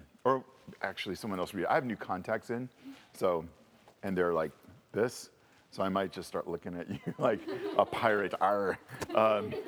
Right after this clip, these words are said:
because this one is not quite perfect for reading yet. So if I look at it.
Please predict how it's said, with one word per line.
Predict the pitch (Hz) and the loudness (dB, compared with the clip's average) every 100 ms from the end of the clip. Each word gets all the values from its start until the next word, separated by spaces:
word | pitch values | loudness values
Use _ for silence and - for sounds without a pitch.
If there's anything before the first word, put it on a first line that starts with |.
| - | -4
because | 127 107 104 92 | -4 2 2 4
this | 143 139 - | 2 2 2
one | 113 98 | 0 2
is | 87 82 - - - | -2 -6 -14 -16 -4
not | 113 - | -2 -2
quite | - - 135 139 - _ | -10 -4 0 0 -2 _
perfect | - 104 85 - | -4 -4 -4 -8
for | 85 | -6
reading | 82 76 71 71 | -6 -6 -8 -10
yet. | 65 - - - | -10 -12 -20 -14
So | - 76 | -12 -10
if | - 78 | -6 -4
I | |
look | 85 95 - | -4 -8 -8
at | |
it. | - | -10